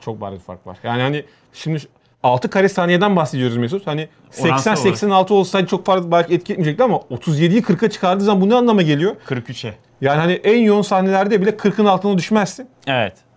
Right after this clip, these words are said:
Speaker 1: Bu gerçekten oynanabilirlik anlamında çok akıcı bir deneyim anlamına
Speaker 2: Ama
Speaker 1: geliyor.
Speaker 2: enteresan bir şey var. Saç efektlerini açtığımızda ise bu sefer kartlar birbirine yaklaşıyor.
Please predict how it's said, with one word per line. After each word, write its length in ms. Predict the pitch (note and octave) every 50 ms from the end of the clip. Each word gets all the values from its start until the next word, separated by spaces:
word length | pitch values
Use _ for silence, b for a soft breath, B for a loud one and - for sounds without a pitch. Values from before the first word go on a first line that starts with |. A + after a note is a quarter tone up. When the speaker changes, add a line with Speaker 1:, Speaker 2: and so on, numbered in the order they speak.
| _ -
Speaker 1:
Bu 200 | G3+ G#3+ G#3+ F3
gerçekten 340 | F#3+ - - F3 G3 F3+ F3
oynanabilirlik 440 | E3+ F3 F3+ F#3 F3 F3+ F3+ -
anlamında 240 | D#3+ D3 D3 E3 F#3
çok 220 | - F#3 F3+ - D#3
akıcı 260 | - - C#3+ E3 D#3
bir 40 | C#3
deneyim 280 | D3 C#3+ C#3+ C#3 C3
anlamına 320 | B2 A2+ A2 G#2+ G#2 G#2 A3
Speaker 2:
Ama 140 | C4+ C#4
Speaker 1:
geliyor. 100 | A#3+ A#3+
Speaker 2:
enteresan 500 | A3+ A#3 A#3+ B3+ B3+ B3+ E4+ D#4+ E4+ F4
bir 60 | D#4 A#3+
şey 240 | - - F#3 D#3
var. 180 | D3 F#3 F4+ F#4+
Saç 260 | - - A3 G#3+ -
efektlerini 440 | B3 A3 C4+ C4+ C4+ D4 C#4 C#4 C4
açtığımızda 680 | A#3+ A#3 A#3 - - C4+ C4 C#4 C#4 C#4 C4 D4+ E4 D#4
ise 200 | - - D4+ C#4+
bu 60 | C4+
sefer 260 | - C#4 B3 A#3 A3+
kartlar 300 | D#4+ B3 B3 - B3+ A#3
birbirine 240 | A#3 A#3 A#3 G#3+ A3+
yaklaşıyor. 640 | G#3+ G3+ - - E4+ A3 - - - D#3+ B2 G#2